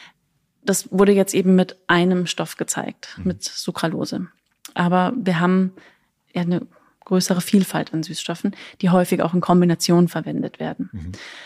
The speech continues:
Speaker 1: Das heißt, wir können jetzt nicht unbedingt von einem Stoff darauf schließen, dass das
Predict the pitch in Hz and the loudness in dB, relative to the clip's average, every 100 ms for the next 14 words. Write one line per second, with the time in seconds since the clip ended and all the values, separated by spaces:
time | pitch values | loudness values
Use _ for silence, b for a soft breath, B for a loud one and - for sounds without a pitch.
0 | B - 175 185 175 180 - - 175 185 | B -8 -6 0 0 0 -4 -12 -2 0
1 | 175 - - - 190 214 190 185 - 175 | 0 -2 -4 2 6 6 4 0 -2 -2
2 | - 190 202 190 180 180 180 - 175 170 | 2 4 6 4 0 0 -2 -6 -2 -2
3 | 165 165 165 208 196 185 185 - 175 185 | 0 -2 0 2 0 -2 -6 -4 -2 -4
4 | - 165 156 - 196 185 180 175 - - | -2 -2 -2 -2 -2 0 -2 -2 -6 -10